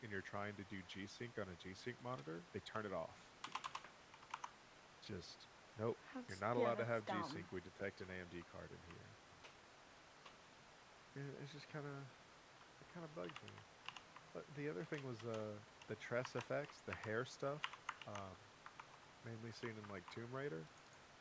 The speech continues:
Speaker 1: Same thing. You can be totally running everything off the
Speaker 2: Yeah.
Speaker 1: nvidia card, outputting from the nvidia card. It won't let you turn on Tress F X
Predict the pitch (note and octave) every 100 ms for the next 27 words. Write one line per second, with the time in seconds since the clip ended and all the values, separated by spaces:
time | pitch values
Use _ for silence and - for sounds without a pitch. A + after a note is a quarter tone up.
0 | - - - B2+ B2+ C#3 B2+ F#2+ - -
1 | - - B2+ A#2+ B2+ B2 B2 A#2 A#2 -
2 | - C#3 D3 D3+ B2+ B2+ B2+ A#2+ B2 C3
3 | C3 B2+ B2 A#2+ - G3+ F#3 A2 - A2+
4 | G#2+ - A2+ - B2+ B2 - A#2+ A#2 A2
5 | A2 A2 G#2 G#2 G2+ G2+ - - - -
6 | - A2 A2 A2+ A#2 A#2 A#2+ A2+ A2 A#2
7 | A2 G2+ G2 F#2+ G2+ F#2 F#2+ - F#2 F2
8 | -